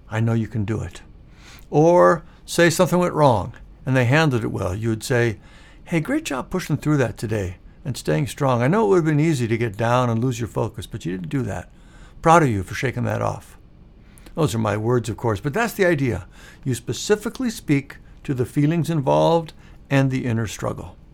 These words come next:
You recognize and understand and empathize with the negative feelings,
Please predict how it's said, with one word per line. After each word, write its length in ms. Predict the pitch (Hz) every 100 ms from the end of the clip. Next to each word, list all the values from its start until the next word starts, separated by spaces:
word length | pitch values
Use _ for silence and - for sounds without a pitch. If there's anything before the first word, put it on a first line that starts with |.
| -
You 160 | 120 101
recognize 920 | 131 143 151 139 139 139 139 135 110
and 120 | 95 - - -
understand 800 | 113 98 - - 139 139 143 131
and 200 | 120 -
empathize 800 | 165 175 170 139 110 110 107 - - - - -
with 240 | 143 180
the 80 | 190
negative 380 | 180 180 170 165
feelings, 640 | - 214 127 113 143 -